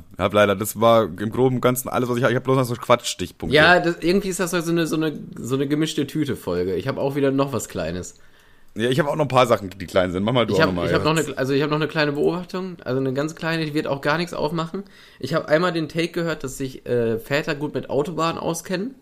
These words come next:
Speaker 2: Das stimmt. Aber mir ist auch aufgefallen,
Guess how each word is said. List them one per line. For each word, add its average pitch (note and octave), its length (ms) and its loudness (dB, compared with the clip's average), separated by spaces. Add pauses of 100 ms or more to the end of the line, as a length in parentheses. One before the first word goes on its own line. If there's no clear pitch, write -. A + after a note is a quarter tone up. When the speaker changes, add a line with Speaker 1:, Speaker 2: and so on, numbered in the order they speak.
(260)
Speaker 2:
Das A#2 140 -2
stimmt. G3 500 0 (360)
Aber F3 340 0
mir E3 80 0
ist D3 120 0
auch G#2+ 120 -4
aufgefallen, D#3 640 -4